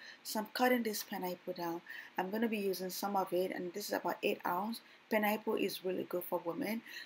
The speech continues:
so we're adding pineapple in there. Honestly, even if you don't have all these ingredients,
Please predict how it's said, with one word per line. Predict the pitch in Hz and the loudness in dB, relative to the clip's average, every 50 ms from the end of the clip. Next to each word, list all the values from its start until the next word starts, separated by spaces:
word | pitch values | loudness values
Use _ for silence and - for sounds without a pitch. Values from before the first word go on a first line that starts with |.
| - - | -12 -8
so | - - 196 - | -2 0 0 0
we're | - 190 190 185 - - | 2 2 2 2 4 4
adding | - 220 220 233 226 | 2 2 2 0 -2
pineapple | - - 196 180 175 175 170 - - 185 - - | -2 -4 -4 -2 -4 -4 -4 -4 -4 -4 -4 -4
in | 185 185 180 175 | -4 -6 -4 -4
there. | 175 175 170 175 196 - - - - - - - - | -4 -4 -2 -2 -4 -4 -6 -10 -10 -10 -10 -4 2
Honestly, | - 220 220 208 208 208 - 208 208 214 214 214 302 - - - - | 4 4 4 4 0 0 0 2 2 2 0 -2 -8 -12 -14 -2 6
even | - 247 254 285 311 | 8 8 10 10 10
if | 294 277 277 | 10 10 8
you | 233 | 6
don't | 226 214 214 | 4 4 4
have | 208 208 196 190 | 2 2 2 2
all | - 190 | 2 2
these | 190 190 190 - - | 2 2 0 0 -2
ingredients, | - - 165 - 165 170 170 175 180 185 190 - - | -4 -4 -4 -2 -4 -2 -2 -2 -2 -2 -2 -6 -10